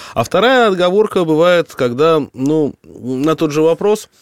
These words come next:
а, следует ответ: "Ну, а как? Почему я, собственно, осуждаю?" Ну, а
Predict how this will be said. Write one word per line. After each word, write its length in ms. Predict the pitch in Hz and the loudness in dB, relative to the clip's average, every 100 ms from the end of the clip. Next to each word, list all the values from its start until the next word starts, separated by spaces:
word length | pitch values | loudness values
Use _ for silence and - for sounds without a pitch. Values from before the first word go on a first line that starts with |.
| _ _ _ _ | _ _ _ _
а, 240 | 104 104 98 | -10 -8 -6
следует 400 | 151 175 160 135 | -2 -2 0 -2
ответ: 340 | 127 151 156 | -2 -2 -2
"Ну, 160 | 135 170 | -2 -4
а 60 | |
как? 260 | 190 110 - | -2 -4 -6
Почему 400 | 120 - 170 87 | -10 -8 -6 -8
я, 360 | 85 98 80 80 | -8 -10 -10 -14
собственно, 300 | - - 92 | -18 -18 -18
осуждаю?" 400 | 80 117 117 98 | -14 -10 -8 -8
Ну, 180 | 87 131 - - - | -6 -6 -8 -20 -16
а 380 | - 101 104 101 | -6 -2 0 -2